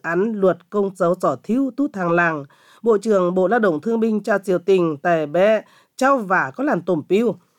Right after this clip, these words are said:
Chuồng hoi lùng án quốc hội tại bé biểu quyết thông qua luật sỏ thiêu, luật bảo hiểm y tế, trang nghị quyết duẩn chuông bịa lời trình, bùng tăng dạng in theo nhà y thiên pha chiếm.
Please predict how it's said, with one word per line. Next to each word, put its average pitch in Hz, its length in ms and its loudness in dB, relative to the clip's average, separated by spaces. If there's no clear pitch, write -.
Chuồng 214 300 2
hoi 262 260 2
lùng 226 200 2
án 190 280 0
quốc 302 220 -4
hội 190 200 2
tại 180 280 2
bé 214 240 2
biểu 190 240 0
quyết 277 240 -4
thông 202 260 0
qua 190 200 0
luật 185 320 0
sỏ 170 300 -2
thiêu, 262 400 0
luật 190 240 0
bảo 165 160 -2
hiểm 160 260 -2
y 220 140 -4
tế, 175 480 0
trang 196 220 0
nghị 185 140 0
quyết 285 260 -4
duẩn 180 440 0
chuông 208 320 0
bịa 165 200 -2
lời 175 300 0
trình, 175 260 0
bùng 196 180 -2
tăng 254 280 -4
dạng 185 220 -2
in 202 220 -4
theo 185 120 -4
nhà 175 120 -2
y 165 120 -4
thiên 185 180 -6
pha 165 160 -2
chiếm. 151 280 -4